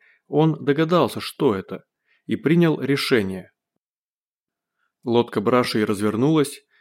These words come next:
втянула в корму буксируемую на прицепе антенну,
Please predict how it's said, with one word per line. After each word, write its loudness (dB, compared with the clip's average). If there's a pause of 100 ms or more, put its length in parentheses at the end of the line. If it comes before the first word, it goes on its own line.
(120)
втянула 2
в -6
корму 2
буксируемую -2
на -2
прицепе -2
антенну, 0